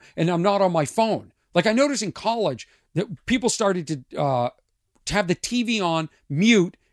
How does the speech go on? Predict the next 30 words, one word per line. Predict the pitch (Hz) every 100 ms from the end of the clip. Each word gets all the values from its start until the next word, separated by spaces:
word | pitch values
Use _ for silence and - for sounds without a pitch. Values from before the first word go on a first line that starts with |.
| _
and | 185 180
then | 180
music | 180 262 208 175
playing. | - 127 92 -
And | 139
I | 160
was | 185 147
like, | 127
"This | 226 233
is | 175
shocking. | - - 202 240 - 98 - _ _ _
Why | 156
aren't | 240 220
they |
just | 170 180
watching | 180 180 190
the | 156
T | - 185
V | 165 185 175 -
or | 180
listening | 175 170 - 156
to | 143
the | 156
music?" | 202 240 139 - _ _
So | - 190
we're | 190
constantly | - 226 254 - 202
distracted. | 139 139 - 175 170 - 107
I | 151
know | 180 233 226